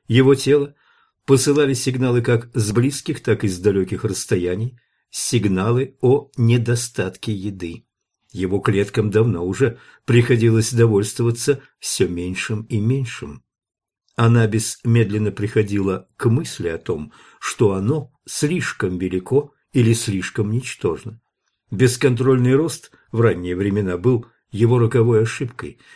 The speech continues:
В те годы будущее казалось ему беспредельным. Галактическое пространство, где оно развивалось, выглядело бесконечным. И Анабис росло. Безудержно, весело,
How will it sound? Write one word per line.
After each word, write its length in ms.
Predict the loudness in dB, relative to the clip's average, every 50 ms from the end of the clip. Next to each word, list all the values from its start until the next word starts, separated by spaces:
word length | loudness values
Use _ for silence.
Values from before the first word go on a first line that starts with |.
| -20 -16
В 60 | -6
те 180 | 0 2 2 2
годы 280 | 4 2 0 2 2
будущее 520 | 0 0 0 -2 -4 -6 -6 -2 -2 -2 0
казалось 500 | 0 0 0 2 2 0 0 -2 -4 -4
ему 200 | -4 -4 -4 -4
беспредельным. 840 | -6 -6 -8 -8 -8 -8 -4 -2 0 0 0 -2 -4 -10 -14 -18 _ _ _ _ _ _ _ -4
Галактическое 920 | -2 2 2 2 2 2 -2 -4 -8 -10 -8 -8 -6 -2 0 0 0 0
пространство, 880 | 0 -2 -2 -2 -2 -6 -12 -12 -12 -12 -14 -18 -14 -10 -8 -8 -8 -10 _ -20 _ _ _ -4
где 260 | -2 2 4 4 4
оно 160 | 4 4 2
развивалось, 640 | 0 0 0 0 0 2 2 2 0 0 -4 -6 -4
выглядело 580 | -4 -4 -2 -2 -2 0 0 2 0 0 -2 -4 _ _ _ -8
бесконечным. 920 | -4 -2 -2 -2 -2 -2 -2 -2 0 -2 -4 -6 -8 -10 -16 -18 -20 -20 _ _ _ _ _ _ _ _ _ _ _
И 120 | 2 4 4
Анабис 760 | 4 4 2 0 -4 -6 -8 -8 -8 -8 -8 -8 -12 _ _ -4
росло. 680 | -2 0 0 -2 -4 -6 -8 -6 -6 -6 -6 -8 -10 -14 _ _ _ _ _ _ _ _ -4
Безудержно, 1080 | 0 4 4 4 4 2 2 2 2 2 2 0 -4 -8 -10 -10 -16 -16 -18 -18 -18 _ _ _ _ _ -4
весело, 840 | -4 -2 0 2 4 4 4 4 2 -4 -8 -8 -8 -8 -8 -10